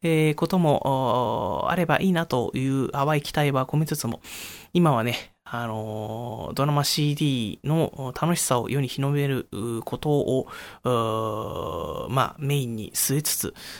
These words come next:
う、声優としてもこれからももっとね、活動を続けていきたいと思っておりますので、ぜひ皆さん応援よろしくお願いいたします。近況としては、もう発売してからちょっと時間が経っちゃいましたけれども、あの、ビーエルゲームの、えー、天然おじさんというブランドから出ております、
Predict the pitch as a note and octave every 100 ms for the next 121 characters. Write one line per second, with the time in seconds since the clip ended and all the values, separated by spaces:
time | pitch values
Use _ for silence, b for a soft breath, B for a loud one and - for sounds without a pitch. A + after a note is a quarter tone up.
0 | B - A2+ - C3+ B2+ B2+ B2+ G3+ E3
1 | - C3+ C3 A#2 A2 A#2+ - G#2 B2 -
2 | - - A2 A2+ - - A#2 A2+ - -
3 | - - A2+ - - A2 A2+ - G#2 G#2+
4 | G#2+ G2 G#2+ A2+ B2 A2+ A2 G#2+ G#2+ G#2
5 | A2 G#2+ G#2+ G#2+ A2 A#2 - A#2 - A#2
6 | A2 G#2+ G#2 G2+ - - B B B B
7 | A#3 A#3+ C#4+ C#4 - B3+ D#3+ - _ _
8 | _ _ _ _ _ _ A3 E3+ E3+ D#3+
9 | D3+ D#3 B2 A2 A2+ A2 G#2+ B2 C3 B2
10 | A#2+ A#2+ A#2 B2 G#2 G#2 - G#2 G2 G2+
11 | F#2 A2 G#2 A#2 A#2+ B2 A#2+ B2+ G#2+ F#2+
12 | E2 B B B G#2 - C3 C3 B2+ B2+
13 | A#2 G#2+ A2+ G#2+ F#2+ F#2+ F#2 G2 A#2 A2
14 | G#2+ G#2 G2+ G2 G2 A#2 A2+ G2 F#2+ A2
15 | A2+ A2 - F#2+